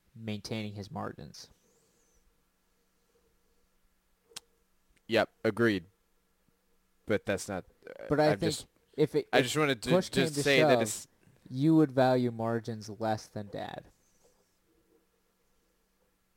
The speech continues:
Speaker 1: Even if you both value other things more than your margins.
Speaker 2: I disagree with that. I don't think it has anything to do with introvertedness versus extrovertedness.
Speaker 1: All right, hit me
Speaker 2: I
Speaker 1: with
Speaker 2: think,
Speaker 1: it.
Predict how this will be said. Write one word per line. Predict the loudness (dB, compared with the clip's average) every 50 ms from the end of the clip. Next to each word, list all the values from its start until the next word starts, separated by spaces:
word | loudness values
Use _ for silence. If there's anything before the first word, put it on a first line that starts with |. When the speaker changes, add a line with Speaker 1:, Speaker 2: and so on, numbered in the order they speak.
| _
Speaker 1:
Even | -4 -4 -4 -2 -2 -4
if | -4 -4 -4
you | -6 -4
both | 0 0 0 0 0
value | 0 -2 0 0 2 2 0 0 0
other | 0 0 -2 -2
things | -4 -6 -8 -8 -10
more | -12 -8 -6 -4 -2 0 0 0
than | -2 -4 -4
your | -6 -8
margins. | -8 -6 -6 -8 -8 -10 -12 -16 -16 -18 -20 -20 _ _ _ _ _ _ _
Speaker 2:
I | -2 -2 -2 -2 -4 -10 -8 -2
disagree | 0 0 0 -2 -4 -8 -6 -4 -4 -4 -4
with | -6 -8 -8
that. | -10 -10 -8 -10 -12 -12 _ -6
I | -6 -4
don't | -6 -6 -8 -8
think | -10 -8 -6 -4
it |
has | -4 -4 -2 -2
anything | -4 -4 -6 -6 -8 -8 -10 -10 -10 -14
to | -14 -10
do | -8 -6 -4 -4 -4 -6 -8 -14 -20 -20 -20 -20 _ _
with | -8 -2 2 4 6 4 4 2 -4 -16 _ _ _ _ _ _ _ _ _ _ _ _ _ _ _ _
introvertedness | -2 -2 0 0 0 0 2 2 2 2 2 0 -2 -4 -8 -12 -8 -6 -6 -6 -6 -4
versus | -4 -4 -4 -4 -4 -4
extrovertedness. | -4 -4 -4 -6 -8 -10 -10 -10 -10 -8 -6 -2
Speaker 1:
All | -2
right, | 0 0 0 -2
hit | -2 -4 -4 -4
me | 2 4
Speaker 2:
I | 4
Speaker 1:
with | 6 6
Speaker 2:
think, | 4 2 0
Speaker 1:
it. | 0